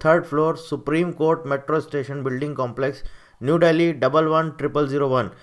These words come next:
by नाइन थर्टी ए एम। सुबह साढ़े नौ बजे तक आपको पहुंच जाना है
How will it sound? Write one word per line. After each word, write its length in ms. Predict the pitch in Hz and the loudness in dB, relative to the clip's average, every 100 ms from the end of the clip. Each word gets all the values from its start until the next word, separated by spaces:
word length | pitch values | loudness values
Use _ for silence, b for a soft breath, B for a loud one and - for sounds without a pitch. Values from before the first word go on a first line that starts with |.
| B B 117 | B B 4
by 220 | 139 170 | 6 6
नाइन 300 | 160 156 170 | 2 2 2
थर्टी 280 | 151 139 143 | 0 -2 -2
ए 120 | 135 | -2
एम। 120 | 110 85 - | -2 -6 -14
सुबह 320 | - 143 170 | -4 2 4
साढ़े 280 | 165 151 156 | 4 2 2
नौ 160 | 151 151 | 0 0
बजे 180 | 151 147 | 0 0
तक 180 | 147 127 | 0 0
आपको 260 | 131 143 | -2 -4
पहुंच 260 | 139 123 135 | -2 -2 0
जाना 260 | 139 143 135 | 0 0 -2
है 160 | 151 | -4